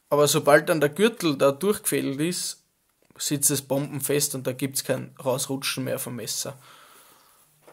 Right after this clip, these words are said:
Außerdem kann man das, das, also dieses Patch, und das kann ich da auf der Seite tragen oder auf der Seite.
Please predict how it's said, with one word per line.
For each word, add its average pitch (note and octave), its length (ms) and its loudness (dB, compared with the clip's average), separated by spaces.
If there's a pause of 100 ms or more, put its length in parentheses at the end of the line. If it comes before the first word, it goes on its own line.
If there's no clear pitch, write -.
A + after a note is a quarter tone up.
Außerdem C#3+ 520 0
kann C#3 200 2
man C3+ 140 4
das, - 480 2 (240)
das, C3 200 -4
also C#3 260 -2
dieses C3+ 300 -4
Patch, - 520 -4
und C#3+ 120 -8
das C3+ 160 -6
kann D3 140 2
ich C#3+ 140 0 (100)
da C3+ 240 4
auf E3 120 -2
der - 140 -2
Seite D#3+ 260 -2
tragen D#3+ 280 -2
oder C3 160 0
auf B2+ 120 -2
der D#3 200 0
Seite. D#3 420 -4